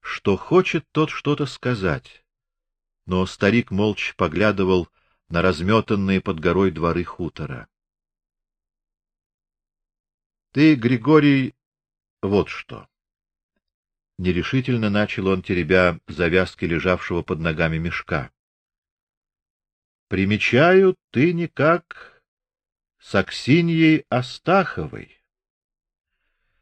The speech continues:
Григорий густо покраснел, отвернулся. Воротник рубахи, врезаясь в мускулистую, прижжённую солнцегревом шею, выдавил белую полоску. Ты гляди, парень,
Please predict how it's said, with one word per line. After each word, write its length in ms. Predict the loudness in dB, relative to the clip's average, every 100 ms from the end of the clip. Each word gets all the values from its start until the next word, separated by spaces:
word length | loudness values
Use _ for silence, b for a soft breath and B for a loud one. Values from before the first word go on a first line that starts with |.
| _ _
Григорий 500 | -4 2 6 6 6
густо 360 | 2 0 -2
покраснел, 800 | -2 0 2 0 0 0 2 2 -2
отвернулся. 880 | -4 -2 -2 0 -2 -4 -4 -4 -6 _ _ _ _
Воротник 520 | 2 6 6 4 0
рубахи, 480 | 2 4 4 4 0
врезаясь 640 | -2 0 2 4 4 2
в 120 | -4 -2
мускулистую, 720 | -2 -2 -2 -2 -2 0 0
прижжённую 800 | 0 -2 2 2 2 2 0 0
солнцегревом 720 | -4 -6 -6 -2 0 0 -2
шею, 480 | -2 2 2 2 -4 b b b 0
выдавил 440 | 2 4 2 0
белую 440 | 0 0 0 -2
полоску. 580 | -4 -4 -4 -6 -10 _ _ _ _ _ _ _ _ _ _ _ _ _ _ _ _
Ты 220 | -2 0 2
гляди, 460 | 4 2 4 0
парень, 580 | 0 0 -2 -2 -6 -12